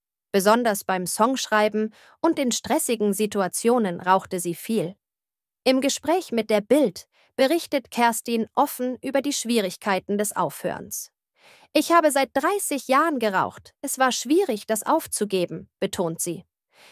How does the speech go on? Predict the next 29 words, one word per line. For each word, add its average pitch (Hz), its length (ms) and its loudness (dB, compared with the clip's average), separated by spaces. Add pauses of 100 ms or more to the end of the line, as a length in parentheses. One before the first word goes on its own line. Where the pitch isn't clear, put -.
(120)
Mit 285 240 0
Nikotinkaugummis 226 1300 0
und 180 180 -6
viel 311 380 2
Willenskraft - 840 -2
sagte 208 400 0
sie 214 140 -2
dem 214 180 2
Nikotin 208 560 -2
den 269 220 -4
Kampf 180 340 -4
an. - 300 -10 (680)
Vor - 200 2
über 262 280 4
einem 277 320 0
Jahr 226 300 0
spürte 277 500 -2
sie 202 140 -2
die 196 140 -4
negativen 196 600 -2
Auswirkungen 202 800 -2
des 190 240 -6
Rauchens. - 540 -4 (680)
Morgendlicher 190 680 2
Husten 247 680 -2
und 302 180 -6
der 330 100 -2
ständige 214 560 0
Druck, 208 380 -2